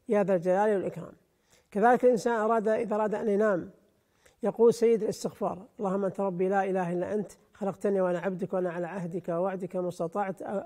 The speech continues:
أعوذ بك من شر ما صنعت، أبوء لك بنعمتك علي وأبوء بذنبي فاغفر لي فإنه لا يغفر الذنوب إلا أنت". تلاحظون الاستغفار قبل أن ينام، يعني آخر اليوم.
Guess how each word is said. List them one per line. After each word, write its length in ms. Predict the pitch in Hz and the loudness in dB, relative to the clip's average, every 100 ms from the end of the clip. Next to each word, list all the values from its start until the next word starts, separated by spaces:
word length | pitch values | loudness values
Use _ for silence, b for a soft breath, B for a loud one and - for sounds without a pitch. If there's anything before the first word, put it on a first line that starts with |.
| 240 | -8
أعوذ 340 | 185 214 196 | -4 -2 -2
بك 200 | 185 185 | -4 -4
من 140 | 190 175 | -6 -4
شر 320 | 202 190 180 | -6 -4 -4
ما 120 | 185 | -4
صنعت، 440 | 175 185 202 185 _ B B B _ 277 | -2 -2 -4 -6 _ B B B _ -6
أبوء 300 | 185 220 202 | 0 0 0
لك 240 | 196 196 | -2 -4
بنعمتك 600 | 185 190 185 185 180 190 | -4 -4 -4 -6 -6 -6
علي 280 | 175 190 196 | -4 -2 -2
وأبوء 460 | 185 175 175 208 | -2 -4 -2 -4
بذنبي 420 | 190 175 202 185 147 | -4 -4 -4 -4 -6
فاغفر 340 | 175 - 214 | -10 -8 -4
لي 180 | 208 190 | -2 -2
فإنه 400 | 190 190 185 175 | -4 -4 -2 -2
لا 100 | 202 | -4
يغفر 220 | 196 196 | -4 -6
الذنوب 420 | 175 180 208 220 | -4 -2 -2 0
إلا 180 | 208 180 | -2 -2
أنت". 140 | 160 - b b b | -4 -10 b b b
تلاحظون 560 | - 208 190 226 277 254 | 0 2 4 4 4 4
الاستغفار 800 | 220 - 202 - 226 233 247 247 - _ _ _ _ _ _ _ _ - | 2 -4 -4 -2 0 2 0 -2 -8 _ _ _ _ _ _ _ _ -2
قبل 240 | 220 240 | 2 2
أن 140 | 240 226 | 2 2
ينام، 300 | 214 208 180 | 2 2 0
يعني 220 | 160 208 | -2 -2
آخر 180 | 202 208 | -4 2
اليوم. 320 | 208 185 | 4 2